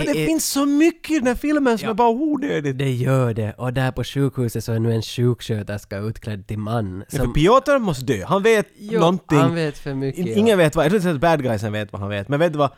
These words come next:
Speaker 1: Bättre att inte chansa det.
Speaker 2: <laughs> Ja.
Speaker 1: Skicka in en, en
Speaker 2: En för-
Speaker 1: undercover nurse,
Speaker 2: Ja.
Speaker 1: som det skulle vara Cobra eller någonting.
Speaker 2: Ja, ja.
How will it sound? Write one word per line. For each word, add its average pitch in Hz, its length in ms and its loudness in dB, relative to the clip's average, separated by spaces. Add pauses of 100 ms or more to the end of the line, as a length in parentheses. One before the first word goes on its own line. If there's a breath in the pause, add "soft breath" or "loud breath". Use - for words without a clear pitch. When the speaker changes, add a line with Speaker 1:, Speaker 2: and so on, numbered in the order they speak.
(160 soft breath)
Speaker 1:
Bättre 185 420 0
att 160 100 0
inte 156 140 2
chansa 135 480 -2
det. 98 240 -6
Speaker 2:
<laughs> - 40 -20
Ja. 156 200 0
Speaker 1:
Skicka 190 420 -2
in 220 220 2
en, 156 200 2
en 135 280 2
Speaker 2:
En 156 60 4
för- - 180 -6
Speaker 1:
undercover 185 420 2
nurse, 151 580 0
Speaker 2:
Ja. 139 220 -6 (140)
Speaker 1:
som 151 180 -4
det 151 80 0
skulle 156 180 -4
vara 135 640 4 (360)
Cobra 180 480 2
eller 185 120 0
någonting. 185 500 -4
Speaker 2:
Ja, 135 340 -2
ja. 135 260 -2